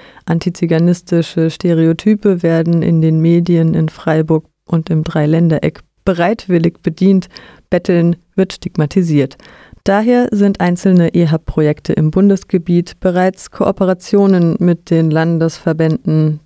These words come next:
des Verbands Deutscher Sinti und Roma eingegangen und es werden auch Antidiskriminierungsworkshops für Personal aus Ämtern und Behörden organisiert. Nur die Teilnahme ist hier jedoch gering, das besagt der ehab-Bericht.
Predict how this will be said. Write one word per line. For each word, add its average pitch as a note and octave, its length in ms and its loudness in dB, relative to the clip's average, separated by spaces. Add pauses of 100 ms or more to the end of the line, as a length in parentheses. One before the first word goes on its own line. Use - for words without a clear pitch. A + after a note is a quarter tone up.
des E3+ 160 -4
Verbands D#3+ 800 -4
Deutscher E3 320 -2
Sinti - 280 -4
und D#3 240 -6
Roma F3+ 280 2
eingegangen D#3+ 720 -2 (400)
und F3+ 100 -2
es E3+ 120 -6
werden E3+ 280 0
auch - 180 -4
Antidiskriminierungsworkshops F3 1800 -2
für D3+ 300 -2
Personal D#3 560 0
aus D#3+ 160 -4
Ämtern D#3+ 440 -2
und D3+ 200 -4
Behörden E3+ 420 -2
organisiert. C3+ 800 -4 (260)
Nur F3+ 320 2 (380)
die G3 80 -8
Teilnahme D#3 580 0
ist - 220 -8
hier D#3+ 320 -2 (240)
jedoch E3 340 -4
gering, F3 420 0 (540)
das - 160 -4
besagt - 380 -6
der - 80 -2
ehab-Bericht. D#3 720 -4